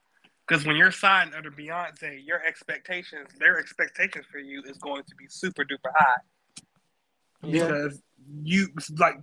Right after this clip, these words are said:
Speaker 1: this is the greatest, one of the greatest performers, performers of all time,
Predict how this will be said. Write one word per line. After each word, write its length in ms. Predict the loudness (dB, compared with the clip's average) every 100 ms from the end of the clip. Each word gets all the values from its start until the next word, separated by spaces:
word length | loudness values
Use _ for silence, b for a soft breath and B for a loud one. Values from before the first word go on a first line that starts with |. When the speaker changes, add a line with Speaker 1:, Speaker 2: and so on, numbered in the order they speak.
| -18
Speaker 1:
this 320 | -8 0 0 0
is 320 | -8 -8 -14
the 240 | -12 -4 0
greatest, 440 | 4 4 2 -4
one 160 | -6 -4
of 80 | -4
the 80 | -2
greatest 320 | -2 -2 -6
performers, 520 | -8 -4 -2 -2 -4 -8 -12 _ _ -18
performers 600 | -12 -6 0 0 0 -6 -8
of 80 |
all 260 | -10 -8 -6
time, 500 | -2 0 0 -2 -6